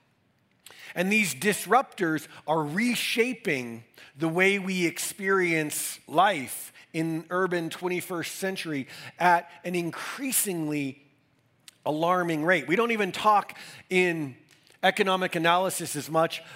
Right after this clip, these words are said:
about economic velocity. We talk about economic acceleration, the rate of velocity's change. Now, that's not just to do with the money, but the way that culture is being reformed. Like, go away for a year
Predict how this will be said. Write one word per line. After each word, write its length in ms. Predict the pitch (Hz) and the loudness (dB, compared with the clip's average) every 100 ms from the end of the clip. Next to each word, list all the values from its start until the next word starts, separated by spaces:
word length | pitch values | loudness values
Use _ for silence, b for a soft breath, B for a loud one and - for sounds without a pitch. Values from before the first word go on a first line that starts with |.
| B | B
about 380 | 151 160 156 160 | 2 4 4 4
economic 480 | 170 180 175 170 120 | 2 2 0 0 -2
velocity. 600 | 147 156 190 190 160 143 | 0 4 4 2 -4 -6
We 120 | 147 | -2
talk 240 | 170 175 | 0 2
about 180 | 175 170 | 2 2
economic 480 | 160 190 175 165 156 | 0 -4 -2 -2 -4
acceleration, 960 | 151 - - 180 165 151 165 - 131 92 B B | -6 -4 0 2 2 0 0 -2 -6 -10 B B
the 160 | 156 | -2
rate 440 | 165 156 190 214 - B B | 0 2 2 0 -8 B B
of 120 | 160 | -2
velocity's 840 | 127 160 160 160 160 165 156 131 | 0 2 4 4 2 -4 -8 -10
change. 500 | - - 190 - 180 | -6 -2 -2 -2 -4
Now, 100 | 156 | -2
that's 240 | 180 254 - | 2 2 2
not 200 | 220 196 | 0 0
just 220 | 196 - | -4 -8
to 60 | 147 | -8
do 280 | 160 160 - B B | -4 -4 -4 B B
with 300 | 165 160 - | -2 0 -4
the 80 | 143 | -2
money, 420 | 165 202 165 120 B - | 0 0 0 -6 B -6
but 160 | 175 | -4
the 80 | 175 | -6
way 480 | 147 156 196 202 214 | -6 0 2 4 2
that 260 | 185 180 | 0 -2
culture 600 | - - 214 208 - 160 | -4 0 0 0 -4 -4
is 200 | 156 151 | -4 -6
being 460 | 117 170 180 165 143 | -6 -4 -2 -2 -2
reformed. 640 | 156 151 - 151 127 92 - - - - b b b b | -4 -6 -6 -4 -4 -6 -12 -20 -20 -20 b b b b
Like, 200 | 175 135 | 0 2
go 160 | 202 | 2
away 260 | 185 196 220 | 4 4 4
for 260 | - 190 | 2 0
a 60 | 160 | 2
year 360 | 151 226 208 | 2 4 4